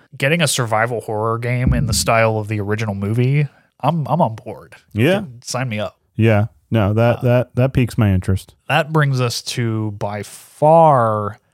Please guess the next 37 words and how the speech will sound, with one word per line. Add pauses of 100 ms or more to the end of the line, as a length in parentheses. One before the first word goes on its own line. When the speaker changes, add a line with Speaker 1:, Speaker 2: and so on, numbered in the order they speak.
(140)
Speaker 1:
I
would
say,
the
worst
movie
I
saw
this
year.
<laughs> (840)
Speaker 2:
What's
that? (180)
Speaker 1:
R
L
Stein's (100)
Zombie
Town. (140)
Speaker 2:
I
haven't
Speaker 1:
And
it
Speaker 2:
even
Speaker 1:
made
me
sa-, (320)
made
me
sad
for
Dan
Aykroyd.
Speaker 2:
Oh,
God.
Okay. (300)
Speaker 1:
I,
I,